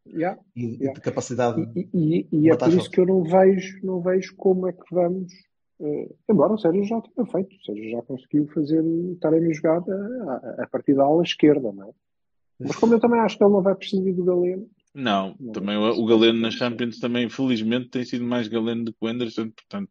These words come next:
Speaker 3: também.
Speaker 2: Tem dias. <laughs> Ano passado, ano passado
Speaker 3: Tem
Speaker 2: sim, este
Speaker 3: sido.
Speaker 2: ano ainda não.
Speaker 3: Tem, tem sido, tem
Speaker 2: Mas
Speaker 3: sido.
Speaker 2: contra, contra o Shakhtar não teve mal.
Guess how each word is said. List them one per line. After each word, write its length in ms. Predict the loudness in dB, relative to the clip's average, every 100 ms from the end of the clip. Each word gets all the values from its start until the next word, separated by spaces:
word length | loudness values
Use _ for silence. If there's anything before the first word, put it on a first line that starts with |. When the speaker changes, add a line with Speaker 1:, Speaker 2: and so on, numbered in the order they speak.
| _
Speaker 3:
também. 380 | -14 -12 -14 -16 _ _ _ _ _ _ _ _ _ _ -8
Speaker 2:
Tem 180 | -6 -6
dias. 400 | -6 -8 -12 _ _
<laughs> 680 | -12 -12 -6 -4 -2 -2 -2
Ano 160 | -2 0
passado, 480 | -2 0 -2 -4 _ -8
ano 120 | -6
passado 260 | -4 -2 0
Speaker 3:
Tem 120 | 2 0
Speaker 2:
sim, 60 | -2
este 40 |
Speaker 3:
sido. 100 | -4
Speaker 2:
ano 160 | -6 -6 -16 _ _ -8
ainda 240 | -6 -6
não. 60 | 2
Speaker 3:
Tem, 100 | 2
tem 380 | 2 0 4 4
sido, 280 | 4 2 2
tem 160 | -6 -8
Speaker 2:
Mas 100 | -2
Speaker 3:
sido. 20 |
Speaker 2:
contra, 260 | 2 0 2
contra 220 | 2 4
o 20 |
Shakhtar 340 | 2 2 2
não 100 | 0
teve 200 | -2 -6
mal. 140 | -8